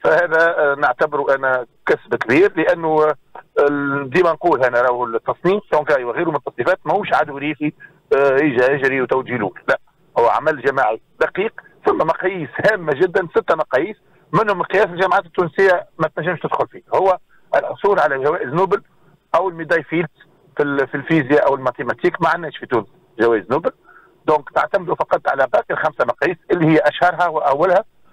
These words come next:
النشر، ونشر المقالات بالإنجليزية في مجلات ذات قيمة عل-، علمية ومردودية علمية كبرى، يسموهم لي ريفي امباكتي،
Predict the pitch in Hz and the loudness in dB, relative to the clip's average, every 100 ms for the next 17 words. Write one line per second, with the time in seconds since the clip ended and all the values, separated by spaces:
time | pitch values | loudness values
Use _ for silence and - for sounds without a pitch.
0 | _ _ _ 156 156 185 - 247 _ _ | _ _ _ -2 0 0 0 -2 _ _
1 | _ 139 160 170 165 - - - 190 - | _ 2 4 4 0 -4 -20 -4 0 0
2 | 170 175 - 160 147 143 151 139 143 180 | 0 -2 0 0 0 -2 -2 -2 -6 2
3 | 190 - 180 170 156 156 233 - _ _ | 0 0 -4 0 0 2 2 0 _ _
4 | _ _ 123 180 214 - - - 214 180 | _ _ -2 0 0 -6 -10 -2 0 2
5 | 143 143 143 - 135 147 202 190 170 170 | 0 -2 -10 -4 -2 -2 0 0 0 -2
6 | 151 165 175 127 139 185 - 190 196 - | -4 0 2 0 -2 -4 0 2 2 -2
7 | _ _ 131 151 147 131 190 160 175 - | _ _ -4 -2 -2 0 -2 0 0 0
8 | 151 - 165 | -2 -2 -2